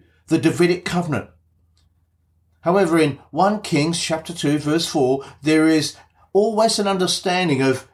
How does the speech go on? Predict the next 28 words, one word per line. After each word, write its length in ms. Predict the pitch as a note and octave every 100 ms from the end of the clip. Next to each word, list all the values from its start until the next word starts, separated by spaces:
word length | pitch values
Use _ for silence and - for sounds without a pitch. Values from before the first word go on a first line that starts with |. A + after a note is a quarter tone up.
| _
conditionality. 880 | - C3 E3 D3+ D3 C#3+ A#2+ G2 G2+ _ _ _ _ _ _ _ _ _
For 160 | - E3
it 100 | D#3+
says, 400 | - D#3 D3 - _ _
"If 220 | G3 G3
your 160 | A#3+ A#3
sons 560 | - - C#3+ B2+ C3+ -
pay 640 | - D3+ C#3+ C#3 B2 - _ _
close 340 | - E3+ F3+ F#3+
attention 460 | - F3+ F3 E3
to 120 | - D3+
their 160 | C#3+
way, 640 | A#2+ C#3 - B2 E3 F#3+ - _ -
to 120 | D#3
walk 340 | C#3 F3 -
before 380 | - - D#3+ C3+
me 240 | C3 B2 C3
in 180 | B2 -
faithfulness 960 | - - E3 F3 F3+ - D3+ A#2+ A#2 C3+
with 100 | C#3+
all 220 | E3 F#3+
their 160 | G#3+ A3
hearts 500 | - G3 C3+ A#2 C#3
and 100 | D3
with 80 | D#3
all 200 | F#3+ G3
their 160 | G3
soul, 580 | F#3 - F#3+ D3+ C3 -